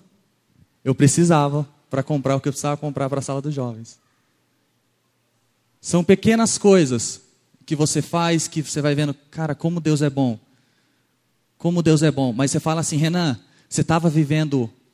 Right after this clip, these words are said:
do mesmo jeito?" Não. Eu tomei um posicionamento de final de ano muito sério pra minha vida.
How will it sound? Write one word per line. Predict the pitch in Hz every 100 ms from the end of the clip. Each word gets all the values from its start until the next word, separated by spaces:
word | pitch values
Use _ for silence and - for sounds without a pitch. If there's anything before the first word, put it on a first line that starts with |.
| _
do | 131 151
mesmo | 180 147 147
jeito?" | 131 160 147 123 113 _ _ _ _ -
Não. | 139 120 107 _ _ _ _ _ _ _ _ _ _ _ -
Eu |
tomei | 120 151
um | 165
posicionamento | 160 165 165 160 151 160
de | 156
final | 147 156 156
de | 143
ano | 156 156
muito | 151 190
sério | 220 - 180 180
pra | 156 147
minha | 135 131
vida. | 123 117 107